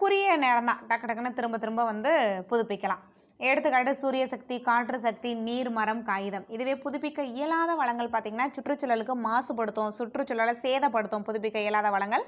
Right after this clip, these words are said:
அந்த வளம் வந்து திரும்ப அதை எடுக்கிறதுக்கு பார்த்தீங்க அப்படின்னா பல நூற்றாண்டு வந்து ஆயிடும்.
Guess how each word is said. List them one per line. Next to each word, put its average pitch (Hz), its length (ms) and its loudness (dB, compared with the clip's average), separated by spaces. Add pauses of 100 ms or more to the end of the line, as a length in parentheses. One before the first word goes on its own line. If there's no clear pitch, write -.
(760)
அந்த 320 160 4 (160)
வளம் 311 260 6
வந்து 302 160 4 (100)
திரும்ப 320 280 4 (1600)
அதை 233 180 4 (140)
எடுக்கிறதுக்கு 240 500 0
பார்த்தீங்க 214 260 0
அப்படின்னா 269 300 2
பல 247 80 6 (120)
நூற்றாண்டு 233 460 0
வந்து 208 160 0 (120)
ஆயிடும். 180 320 -6